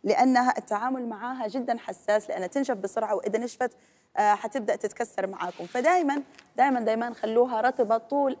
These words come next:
الوقت، يعني يا تخلوها مغطاية، وأول ما تبدأوا تستخدموها على طول حطوا لها زبدة أو، آه، الزيت، على حسب أنتوا إيش حتستخدموا. آه، الشيء الثاني اللي أبغاكم تاخذوه قاعدة عمومًا في الطبخ، دايمًا الواحد يسأل: "إحنا نسلق،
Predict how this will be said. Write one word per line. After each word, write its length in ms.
الوقت، 520
يعني 180
يا 100
تخلوها 380
مغطاية، 520
وأول 280
ما 60
تبدأوا 280
تستخدموها 600
على 200
طول 260
حطوا 300
لها 160
زبدة 380
أو، 320
آه، 260
الزيت، 360
على 120
حسب 300
أنتوا 220
إيش 100
حتستخدموا. 680
آه، 220
الشيء 340
الثاني 520
اللي 460
أبغاكم 320
تاخذوه 300
قاعدة 520
عمومًا 360
في 120
الطبخ، 380
دايمًا 220
الواحد 480
يسأل: 340
"إحنا 460
نسلق، 360